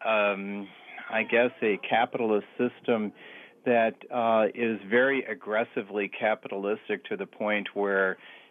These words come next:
um, you know, truth and justice really don't have much to do with it.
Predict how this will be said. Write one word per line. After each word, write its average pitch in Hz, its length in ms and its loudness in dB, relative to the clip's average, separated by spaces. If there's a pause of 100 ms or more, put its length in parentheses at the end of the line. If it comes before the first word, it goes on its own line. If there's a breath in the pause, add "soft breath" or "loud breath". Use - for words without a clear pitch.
(200 loud breath)
um, 92 480 0 (100)
you - 80 -6
know, 107 160 2 (140)
truth 151 320 2
and 104 160 -2
justice 131 480 0 (120)
really 120 300 0
don't 113 260 0
have 120 300 0
much 117 240 -2 (680)
to 131 100 -8
do 117 180 -4
with 208 220 -4
it. - 220 -2